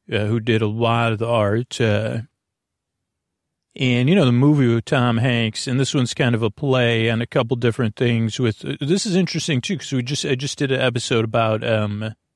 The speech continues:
letters in a bottle, and it's about letters in a bottle, but it's about a castaway.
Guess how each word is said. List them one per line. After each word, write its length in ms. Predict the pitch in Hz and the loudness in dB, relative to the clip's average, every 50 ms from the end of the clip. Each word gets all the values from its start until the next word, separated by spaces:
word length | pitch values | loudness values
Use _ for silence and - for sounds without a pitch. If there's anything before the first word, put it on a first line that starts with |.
| _ _ _ _ _ _ _ _ _ _ _ _ | _ _ _ _ _ _ _ _ _ _ _ _
letters 420 | - 123 123 127 127 131 123 - - | -4 0 0 2 2 2 2 2 0
in 100 | 123 113 | 0 0
a 20 | |
bottle, 680 | 107 - 117 117 117 117 117 113 104 101 104 107 107 | 0 0 0 2 2 2 2 2 0 0 -2 -4 -4
and 120 | 110 113 110 | -2 -2 -4
it's 120 | - - | -4 -4
about 280 | 131 120 113 113 113 113 | -4 -2 0 0 0 0
letters 360 | 113 117 113 113 110 107 - | 0 2 2 2 0 0 -2
in 80 | 135 | -2
a 60 | 113 104 | -4 -2
bottle, 760 | 101 117 113 110 110 110 107 101 107 104 104 110 113 - - _ _ _ _ _ _ _ _ - | 0 0 2 2 2 2 0 0 -2 -4 -4 -6 -8 -10 -14 _ _ _ _ _ _ _ _ -4
but 80 | 120 | -4
it's 100 | 110 - | -2 -2
about 240 | 135 117 123 117 107 | -2 0 0 0 0
a 60 | 101 | 0
castaway. 1040 | - - 139 117 107 107 104 - - - 113 104 101 101 101 101 104 104 107 110 - | -2 -2 -2 0 0 0 -2 -4 -4 -6 -6 -6 -6 -6 -6 -6 -6 -4 -6 -6 -8